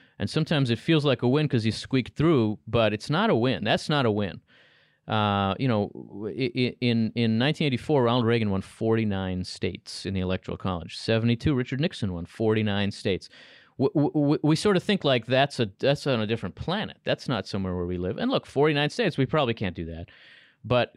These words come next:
could we do better than squeaking by with just the right combination of, uh, you know, some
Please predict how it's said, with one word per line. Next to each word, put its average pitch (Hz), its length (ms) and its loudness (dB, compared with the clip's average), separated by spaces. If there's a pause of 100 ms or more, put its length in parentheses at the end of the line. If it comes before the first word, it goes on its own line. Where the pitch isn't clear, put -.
(100)
could 151 220 0
we 135 120 4
do 185 220 2
better 127 400 2
than 123 160 2
squeaking 143 760 0
by 107 440 2
with 107 240 0
just - 400 -2
the 127 100 4
right 127 460 0
combination 120 920 0
of, 101 320 -6
uh, 98 340 0
you 107 160 0
know, 98 120 0
some 101 340 -6